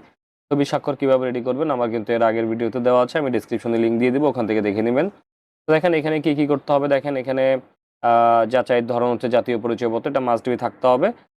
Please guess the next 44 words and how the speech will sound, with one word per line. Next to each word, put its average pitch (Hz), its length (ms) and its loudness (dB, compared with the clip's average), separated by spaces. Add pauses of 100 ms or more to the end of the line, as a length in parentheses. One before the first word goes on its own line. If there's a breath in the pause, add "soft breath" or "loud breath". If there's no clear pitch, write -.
(120)
তারপর 127 320 0
হচ্ছে 175 340 -2
আপনার 120 340 -2 (120)
এনআইডি 135 300 0
কার্ডে 131 180 0
যে 131 140 0
নামটা 120 300 0
দেওয়া 113 300 4
আছে, 117 160 -4
এখানে 127 240 -6
সম্পূর্ণ 120 440 -4
নাম 120 220 0
বাংলা, 123 360 0
সম্পূর্ণ 120 420 -6
নাম 117 200 -2
ইংরেজি 117 360 0
লিখতে 117 280 -2
হবে। 139 280 2 (420 loud breath)
তারপর 135 220 0
হচ্ছে 139 200 -2
এখানে 131 240 -2
জাতীয় 127 320 0
পরিচয়পত্র 120 600 -4
বা 120 140 2
এনআইডি 117 260 0
নাম্বার 113 300 0
দিতে 117 180 0
হবে, 147 200 2
এখানে 123 240 -2
জন্ম 113 300 0
তারিখ 110 260 0
দিতে 117 240 -4
হবে, 147 280 2 (360 loud breath)
এখানে 120 260 0
লিঙ্গ 131 300 2
সিলেক্ট 139 300 -2
করতে 143 240 -2
হবে 170 140 4
এবং 135 260 -2
এখানে 120 160 -6
একটি 113 120 -12
ক্যাপচা 123 340 -4
কোড 139 180 0
আছে, 131 220 0